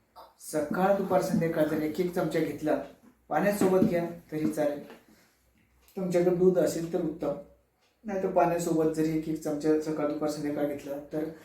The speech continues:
लघवीला होणारी जळजळ, आग ही पूर्णपणे याने बरी होते. तर असा हा तुम्ही उपयोग करू शकता. एवढं पळसाचं आयुर्वेदिक महत्त्व आहे. मंडळी,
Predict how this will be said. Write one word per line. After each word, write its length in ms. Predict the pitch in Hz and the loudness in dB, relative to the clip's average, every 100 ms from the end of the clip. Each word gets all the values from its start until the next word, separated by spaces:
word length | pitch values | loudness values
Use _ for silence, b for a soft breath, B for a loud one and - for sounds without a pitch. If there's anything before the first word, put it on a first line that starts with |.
| B - | B -14
लघवीला 420 | 139 143 156 165 | -6 -2 2 2
होणारी 280 | 156 156 147 | 2 0 -4
जळजळ, 420 | 143 139 135 151 151 - | -6 -8 -6 -6 -6 -10
आग 200 | 135 143 143 - | -8 -6 -6 -12
ही 180 | - 160 | -16 -16
पूर्णपणे 640 | - - 156 170 165 160 | -16 -14 -8 -6 -4 -2
याने 140 | 151 160 | -2 -4
बरी 240 | 156 143 | -4 -6
होते. 480 | 139 - 151 - - b b b | -6 -12 -18 -18 -20 b b b
तर 100 | 190 185 - - | -12 -10 -12 -14
असा 280 | 165 170 180 | -10 -2 0
हा 220 | 175 175 | 2 -2
तुम्ही 520 | - - _ 165 165 - - _ | -6 -14 _ -8 -8 -8 -16 _
उपयोग 300 | 156 160 156 | -10 -4 -4
करू 180 | - 151 | -2 -2
शकता. 340 | 143 131 - 147 - B B B | -2 -8 -6 -6 -6 B B B
एवढं 240 | 165 185 175 | 0 2 4
पळसाचं 440 | 165 165 151 175 226 - - _ _ _ _ | 2 2 0 0 -4 -6 -14 _ _ _ _
आयुर्वेदिक 640 | 143 143 143 160 220 - _ _ _ _ _ - | -6 -4 -2 -4 -6 -10 _ _ _ _ _ -8
महत्त्व 300 | 156 151 143 | -2 -2 -2
आहे. 180 | - - - _ _ _ _ - | -8 -10 -20 _ _ _ _ -4
मंडळी, 680 | 156 160 214 180 - - | 0 2 4 4 0 -10